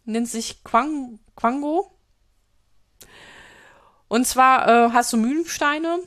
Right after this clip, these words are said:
ähm, bis halt dann, ähm, ähm, nachein-, also nacheinander bis halt die, äh, die Mühlensteine auf das Brett anlegen. Und du hast mehrere Möglichkeiten zu gewinnen. Entweder hast du fünf Steine in einer Reihe, diagonal,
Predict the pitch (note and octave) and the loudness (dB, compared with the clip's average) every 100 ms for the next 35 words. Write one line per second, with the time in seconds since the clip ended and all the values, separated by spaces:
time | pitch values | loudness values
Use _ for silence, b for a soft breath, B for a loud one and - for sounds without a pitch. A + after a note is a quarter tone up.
0 | _ _ - - A3+ A3+ A3+ A3+ B3+ - | _ _ -20 -2 2 2 0 -2 -4 0
1 | B3 A3 G#3+ A3 G#3+ - F#3+ G#3+ G#3 G#3 | 2 2 0 -2 -4 -6 -4 -2 -2 -2
2 | G3+ G3 _ _ _ _ _ _ _ _ | -4 -6 _ _ _ _ _ _ _ _
3 | - - G#3 G3+ G3 F#3+ G#3 A#3 G#3+ G3 | -20 -2 0 0 0 -2 -2 -2 -2 -2
4 | G3+ A3+ A3+ G#3 G3+ G#3 - G3+ G3 G3+ | -2 -2 -2 -2 -4 -6 -4 -4 -4 -6
5 | G#3 - G3+ G3 F#3+ G3+ G3 G#3 B3+ B3+ | -8 -6 -4 -4 -6 -8 -6 -4 -6 -2
6 | A#3 G3+ F#3+ F#3+ - - - - A#3+ C4 | 0 0 -4 -8 -14 -18 -20 -6 -4 -2
7 | C4+ C#4 D4 D4 F4 F4+ B B B B | -6 -4 -4 -4 -6 -8 B B B B
8 | B B B B B - B3 C4+ C4 C4 | B B B B B -2 0 2 2 2
9 | - - B3 B3+ D4 C#4 C#4 C#4+ - A3+ | 0 -2 0 2 4 2 0 -2 0 -2
10 | A3+ - G#3+ F#3+ F3+ - A#3+ A#3 A3+ A3+ | -2 -6 -4 -4 -4 -2 0 0 2 0
11 | - A3+ A3 G#3+ G#3 B3+ B3 - A#3+ A3 | -2 -4 -4 -4 -4 -6 -6 0 0 2
12 | G#3 G3 F#3+ A#3 D#4 F4 F#4 _ _ - | 0 0 2 0 0 -6 -10 _ _ -18
13 | G#3+ A3 G#3+ G#3 G#3+ A#3+ | -6 -4 -2 0 2 0